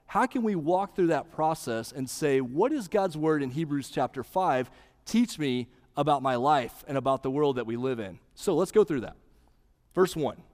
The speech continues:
we're just gonna work ourselves through this, trying to build up a biblical theology of these verses,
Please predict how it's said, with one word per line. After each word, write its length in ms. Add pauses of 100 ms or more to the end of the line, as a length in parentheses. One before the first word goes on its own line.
we're 100
just 140
gonna 180
work 300
ourselves 640
through 160
this, 380 (760)
trying 560
to 140
build 460
up 560
a 80
biblical 580
theology 720
of 160
these 200
verses, 420